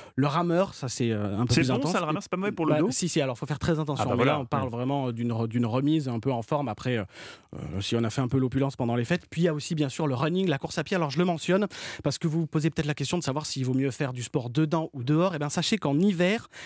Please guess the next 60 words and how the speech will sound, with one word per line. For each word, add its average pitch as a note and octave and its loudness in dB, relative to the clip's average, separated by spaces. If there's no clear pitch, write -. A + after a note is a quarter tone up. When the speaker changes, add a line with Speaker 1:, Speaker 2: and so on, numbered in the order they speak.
Speaker 1:
c'est - 0
très F#3 2
bien F#3+ 2
de D3+ -2
faire C3 0
du B2 -4
sport C3 0
à A#2+ -2
l'extérieur E3 0
parce - -8
que D#3 0
c'est - -4
la D3+ 0
saison F#3+ 0
où G3 2
le D#3+ 2
corps A#3+ 0
est F#3 0
le C#3+ -2
plus A#3+ 0
efficace F3 0
parce - -4
qu'il E3 -4
se - -2
fatigue - -2
pas F#3+ -2
à C3+ -4
se - -10
défendre C3+ -4
contre D3+ -2
la C#3 2
chaleur. G#2 -2
Voilà, A#2+ 0
alors B2 -2
une C#3+ -2
fois E3 -2
que C3+ -6
je C3 -4
vous B2 0
ai B2 2
dit C3 0
de B2 -8
vous A2 -4
fatiguer A#2 -2
un G#2 -2
peu, F3 2
bah, B2+ 2
je A#2 -2
vous C#3 2
plombe D#3+ 0
le C3+ 2
moral B2 0
en C#3+ -2
vous A#2+ -2
disant C3 2
que, C3+ -2
bah, A2+ 0
non, D#3+ 2
désolé, C#3 0
mais C#3 0